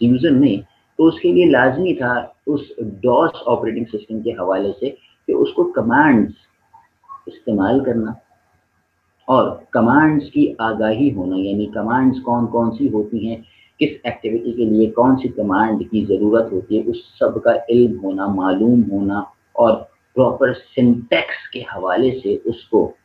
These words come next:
कंप्यूटर के अंदर उस एनवायरनमेंट में यूज़ करने के बारे में कुछ टेक्निकल know how का होना लाजमी था। फिर ये जो एनवायरनमेंट थी, that was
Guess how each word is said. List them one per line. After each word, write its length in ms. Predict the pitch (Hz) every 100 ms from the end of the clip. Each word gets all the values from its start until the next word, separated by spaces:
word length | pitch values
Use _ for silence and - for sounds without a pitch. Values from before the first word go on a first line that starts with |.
| _ _ _ _ _ _ _ _ -
कंप्यूटर 560 | 101 92 120 127 120
के 140 | 85 80
अंदर 320 | 101 87 80 - _ _ _ _ _ _ _
उस 280 | 139 135 - -
एनवायरनमेंट 840 | 117 101 98 101 107 123 123 107
में 320 | 101 98 85 - _ _
यूज़ 580 | 98 92 101 147 139 - -
करने 320 | 92 98 95
के 140 | 98
बारे 300 | 87 90 90
में 160 | 95 107 - _ _ _
कुछ 200 | - - - _ _ _ _ _ _
टेक्निकल 380 | 90 95 92 95
know 100 | 90 87
how 140 | 85 85
का 60 | 87
होना 240 | 87 123 - _
लाजमी 420 | 92 90 - - 78
था। 240 | - - _ _ _ _ _ _ _ _ _ _ _ _ _
फिर 140 | - - - - _ _ _ _ _ _ _ 160
ये 100 | 220
जो 80 | 226
एनवायरनमेंट 560 | 135 95 107 170 135
थी, 80 | 127
that 220 | 110 104 135
was 260 | 123 117